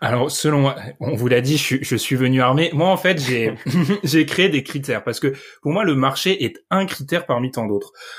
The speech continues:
Moi, en fait, pour, euh, classer les franchises, j'ai six critères pour ensuite déboucher sur des catégories. Alors, j'ai ce que j'appelle des critères qui vont être, euh, inamovibles,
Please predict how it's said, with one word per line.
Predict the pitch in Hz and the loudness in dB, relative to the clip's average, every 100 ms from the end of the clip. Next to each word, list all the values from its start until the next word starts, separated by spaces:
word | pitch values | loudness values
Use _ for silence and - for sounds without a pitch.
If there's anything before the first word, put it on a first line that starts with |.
| - | -4
Moi, | 143 190 | 2 2
en | |
fait, | 190 202 - | 2 0 0
pour, | 123 110 | 0 2
euh, | 104 - | 0 0
classer | 139 139 147 | 0 0 2
les | 135 | 0
franchises, | 131 120 - 185 160 | 0 -2 0 -2 -2
j'ai | 107 107 | -4 -2
six | 101 - - - 214 | -2 -2 -2 0 -2
critères | 208 160 139 156 185 - | -2 -4 2 2 2 0
pour | 113 | 0
ensuite | 110 170 156 120 | 0 0 -2 -6
déboucher | 107 123 127 131 160 | -2 0 2 2 2
sur | - 117 | 2 0
des | 113 | 0
catégories. | 113 120 107 98 - - - - | -2 0 2 0 -2 -12 -16 -2
Alors, | 117 | 0
j'ai | 113 170 | 2 0
ce | - | 2
que | 131 | 2
j'appelle | 127 160 165 143 - _ 120 | 2 2 0 -2 -10 _ -6
des | 113 | -4
critères | - 120 160 - | -2 0 0 0
qui | 123 | -2
vont | 117 | -2
être, | - | 0
euh, | 104 101 | -2 -2
inamovibles, | 135 139 131 131 113 101 | 0 2 4 2 0 -4